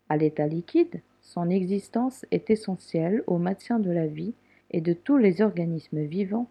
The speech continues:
connus. L'eau existe sous trois formes, liquide, solide ou gazeuse. Mais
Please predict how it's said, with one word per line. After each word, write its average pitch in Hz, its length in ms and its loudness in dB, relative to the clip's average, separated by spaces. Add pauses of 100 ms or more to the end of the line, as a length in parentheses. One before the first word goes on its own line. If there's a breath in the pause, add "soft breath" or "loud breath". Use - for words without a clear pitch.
connus. - 540 -6 (580)
L'eau 277 360 4 (360)
existe 170 640 -2
sous - 240 -18
trois 214 300 0
formes, - 420 -6 (320)
liquide, 190 640 -2 (100)
solide 156 560 -8 (240)
ou 190 80 -2
gazeuse. 165 600 -4 (640)
Mais 202 400 2